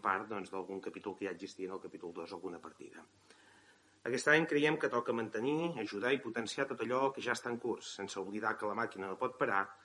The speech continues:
perquè seria un flac favor per a aquest ajuntament, però és cert que no és l'any per a realitzar invents.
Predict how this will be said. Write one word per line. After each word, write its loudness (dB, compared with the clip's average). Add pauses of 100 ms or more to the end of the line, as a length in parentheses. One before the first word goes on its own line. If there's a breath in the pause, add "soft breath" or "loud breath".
(200 loud breath)
perquè -8
seria -8
un -6
flac -6
favor -2
per -8
a -12
aquest -8
ajuntament, -4
però 0
és -2
cert -4 (400 loud breath)
que -2
no 0
és -4
l'any -2
per -4
a -2
realitzar -8
invents. -12